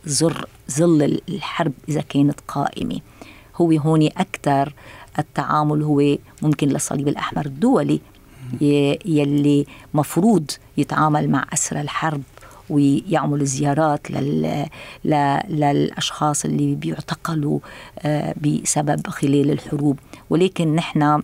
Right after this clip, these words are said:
بنقول وين في آليات وقائية وطنية؟ هي شريكة أساسية لإلنا على الأرض، وهناك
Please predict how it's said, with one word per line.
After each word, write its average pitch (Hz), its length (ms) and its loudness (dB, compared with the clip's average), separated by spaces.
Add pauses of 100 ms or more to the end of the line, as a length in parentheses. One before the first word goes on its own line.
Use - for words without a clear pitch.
(120)
بنقول 147 460 2 (360)
وين 214 220 4
في - 140 -2
آليات 156 580 0
وقائية 156 520 -2
وطنية؟ - 560 -6 (1080)
هي 165 300 2
شريكة 151 680 0
أساسية 151 520 0
لإلنا 151 380 0
على 143 260 -4
الأرض، 139 320 -4 (720)
وهناك 170 580 4